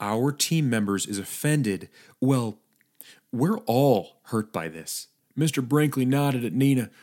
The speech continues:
Speaker 2: who obliged by spinning her monitor toward the group. They all gazed at a looping gif of a cowboy puppet,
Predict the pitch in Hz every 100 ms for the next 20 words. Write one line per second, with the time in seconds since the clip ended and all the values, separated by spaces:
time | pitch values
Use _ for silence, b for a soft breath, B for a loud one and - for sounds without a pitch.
0 | b 139 127 147 156 143 131 113 123 110
1 | - 156 143 123 127 139 135 117 - 135
2 | 127 107 127 135 127 - _ _ _ _
3 | _ _ b b 147 151 127 131 151 143
4 | 131 131 123 143 139 123 113 143 135 110
5 | 107 139 135 120 131 117 - 139 131